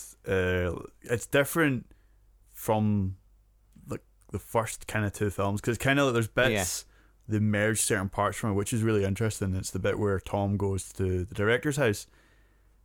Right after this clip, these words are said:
Speaker 1: uh, and the bit where he's just sitting waiting, and apparently there's mum with a young girl.
Speaker 2: Mm-hmm.
Speaker 1: So later on, when he's leaving, he looks, and the wee girl looks a wee bit frightened, and he's like, he goes, "Oh, so that's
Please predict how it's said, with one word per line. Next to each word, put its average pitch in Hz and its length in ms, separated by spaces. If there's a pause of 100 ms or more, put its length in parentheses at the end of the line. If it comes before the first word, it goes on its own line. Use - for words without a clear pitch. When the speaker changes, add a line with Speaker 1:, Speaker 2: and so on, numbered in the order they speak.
(400)
Speaker 1:
uh, 107 40
and 101 340
the 101 40
bit 104 120
where 95 60
he's 95 80
just 101 140
sitting 98 200
waiting, 98 540
and - 60
apparently 98 340
there's 92 180
mum 92 400
with 95 80
a 98 60
young 98 160
girl. 101 300
Speaker 2:
Mm-hmm. 92 80 (440)
Speaker 1:
So - 140
later 113 240
on, 110 100
when 104 100
he's 92 140
leaving, 139 520 (840)
he - 180
looks, - 680
and 98 100
the 98 60
wee 101 80
girl 95 180
looks 92 160
a 98 40
wee 92 60
bit 90 120
frightened, 101 440
and 92 100
he's 87 140
like, 95 360 (360)
he - 160
goes, 95 120
"Oh, 98 380
so - 180
that's - 680